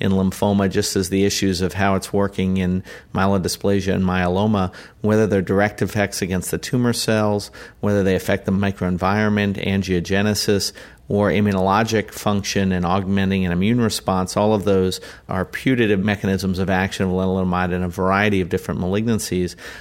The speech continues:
I would say that there are data and there are preclinical models suggesting that adding lenalidomide to rituximab can enhance natural killer cell activity and other immune effects.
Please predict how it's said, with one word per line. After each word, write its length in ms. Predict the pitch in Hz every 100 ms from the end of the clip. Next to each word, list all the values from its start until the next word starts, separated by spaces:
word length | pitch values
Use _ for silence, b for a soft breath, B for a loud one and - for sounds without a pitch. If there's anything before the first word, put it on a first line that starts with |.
| B
I 100 | -
would 200 | 101 101
say 260 | - 127 123
that 300 | 110 101 95
there 160 | 104 101
are 200 | 107 113
data 480 | 107 104 101 101 -
and 180 | 101 98
there 80 |
are 100 | 98
preclinical 640 | 98 - 127 - 110 104 101
models 380 | 95 95 95
suggesting 640 | - 101 92 101 101 - 98
that 140 | 92 -
adding 340 | - 98 101 101
lenalidomide 720 | 98 95 98 95 92 92 90
to 100 | -
rituximab 800 | 92 87 120 123 - 107 95 90
can 160 | - 95
enhance 480 | 92 85 101 101 -
natural 340 | 101 95 95
killer 320 | - 127 127
cell 240 | 117 113 107
activity 580 | 101 - 107 101 98
and 140 | 92 92
other 200 | 98 95
immune 300 | 92 101 117
effects. 560 | 110 - 90 87 -